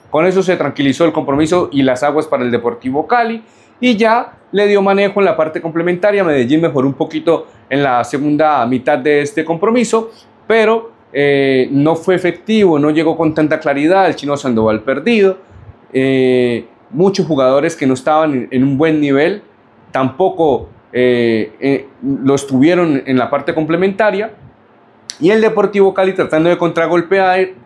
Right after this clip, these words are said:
de contragolpear, Estupiñán tuvo un sinfín de oportunidades para hacer este marcador mucho más abultado,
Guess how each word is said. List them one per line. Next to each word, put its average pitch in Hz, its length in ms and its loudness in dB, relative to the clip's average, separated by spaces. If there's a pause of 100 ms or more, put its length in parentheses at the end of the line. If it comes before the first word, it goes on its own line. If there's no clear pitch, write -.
(240)
de 123 200 -4
contragolpear, 175 840 0 (280)
Estupiñán 143 520 -2
tuvo 170 400 0 (880)
un 156 180 4
sinfín 175 560 2
de 131 100 2
oportunidades 127 720 0
para 135 400 -2 (340)
hacer 147 320 0
este 180 200 -2
marcador 143 480 0
mucho 160 220 -4
más 160 200 0
abultado, 196 640 0